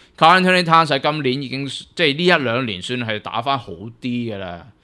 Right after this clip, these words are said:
雖然都仍然有啲，譬如可能泵 Westbrook 都泵唔開嗰啲呢，畀人笑嗰啲，嗰啲好撚遠、好冇力嗰啲，嗰啲畫面仲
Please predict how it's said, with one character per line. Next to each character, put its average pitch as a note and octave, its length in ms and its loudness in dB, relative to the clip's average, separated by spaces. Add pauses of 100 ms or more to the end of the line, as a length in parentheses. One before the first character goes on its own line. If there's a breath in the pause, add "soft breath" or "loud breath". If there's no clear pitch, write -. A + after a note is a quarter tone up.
(200)
雖 F3 140 -2
然 B2+ 120 -4
都 F3 120 -6
仍 C3+ 220 -8
然 F#2 240 -12
有 G#2+ 160 -6
啲， D3 200 -8
譬 A#2 200 -6
如 F#2 80 -10
可 A#2+ 80 -2
能 G#2+ 140 -4
泵 C3+ 540 -6 (220)
Westbrook C3+ 420 -6
都 A#2+ 120 -6
泵 A#2+ 200 -2
唔 G#2+ 160 -6
開 A2 240 -6
嗰 G2 140 -10
啲 G#2+ 120 -10 (100)
呢， B2 100 -6 (380 loud breath)
畀 A#2 60 -4
人 A2 140 -4
笑 - 200 -8
嗰 G2+ 280 -6
啲， A2+ 400 -6
嗰 G2+ 140 -16
啲 A2+ 220 -8
好 G#2 60 -6
撚 G#2 140 -6 (120)
遠、 F#2 340 -14
好 G2+ 80 -8
冇 G2+ 320 -10
力 F#2+ 80 -8 (140)
嗰 G2 120 -12
啲， G#2+ 300 -12
嗰 G#2 100 -16
啲 A2+ 120 -8
畫 G2 200 -8
面 G2+ 200 -6
仲 F#2+ 120 -10